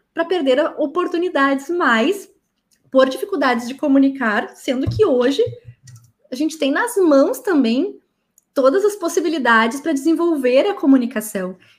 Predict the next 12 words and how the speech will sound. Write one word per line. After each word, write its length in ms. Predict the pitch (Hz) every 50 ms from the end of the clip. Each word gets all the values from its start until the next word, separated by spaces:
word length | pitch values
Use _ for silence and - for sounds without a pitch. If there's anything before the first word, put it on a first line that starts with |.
| _ _ _ _ _ _
E 120 | - 269 294
buscar 520 | 277 311 339 339 - - 294 254 269 330
ajuda 760 | 403 403 330 254 - 233 226 262 359 311 285 220 175 180 - _ _ _ _ _
é 160 | - 262 277
um 80 | 330 415
sinal 300 | 415 - 370 320 285 277
de 120 | 277 285
comprometimento 1300 | 277 - - 302 320 349 - 392 381 359 349 330 - - 302 262 220 214 220 226 247 - 269 - - _ _ -
com 420 | - 330 320 330 359 403 415 403
o 20 | 370
nosso 340 | 320 262 240 233 - - 226
desenvolvimento. 1000 | 233 233 226 226 226 220 214 208 240 240 233 240 233 233 254 240 - 180 175